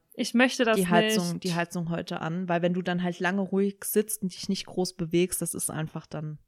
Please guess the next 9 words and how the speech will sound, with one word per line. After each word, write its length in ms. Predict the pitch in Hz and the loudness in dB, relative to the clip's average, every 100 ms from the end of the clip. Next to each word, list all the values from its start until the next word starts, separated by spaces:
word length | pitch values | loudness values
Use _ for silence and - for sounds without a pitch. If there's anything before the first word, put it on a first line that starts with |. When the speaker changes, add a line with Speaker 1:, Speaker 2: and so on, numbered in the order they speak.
| _ _ _ _ _ _ _ _ _ | _ _ _ _ _ _ _ _ _
Speaker 2:
it's 140 | 480 587 | 2 6
a 40 | 508 | 8
little 160 | 466 453 440 | 10 8 6
bit 200 | 403 - | 2 4
Speaker 1:
Ich 60 | 208 | 4
Speaker 2:
fresh. 240 | 208 202 | 8 8
Speaker 1:
möchte 220 | 202 - | 6 2
das 200 | 185 180 185 | 0 -2 -6
nicht. 680 | 175 175 175 175 170 - | -4 -4 -4 -6 -8 -14